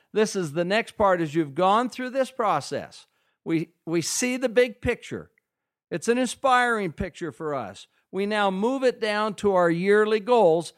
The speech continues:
again by roles in the various areas of our life,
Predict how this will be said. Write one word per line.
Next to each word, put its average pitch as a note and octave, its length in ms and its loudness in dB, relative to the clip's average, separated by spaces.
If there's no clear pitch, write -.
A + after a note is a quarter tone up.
again G3+ 460 -2
by B3 220 2
roles A3 600 2
in F#3+ 120 -4
the F3 60 -4
various G3+ 580 -2
areas G#3 420 0
of A#3 120 0
our C4+ 160 4
life, G#3 600 0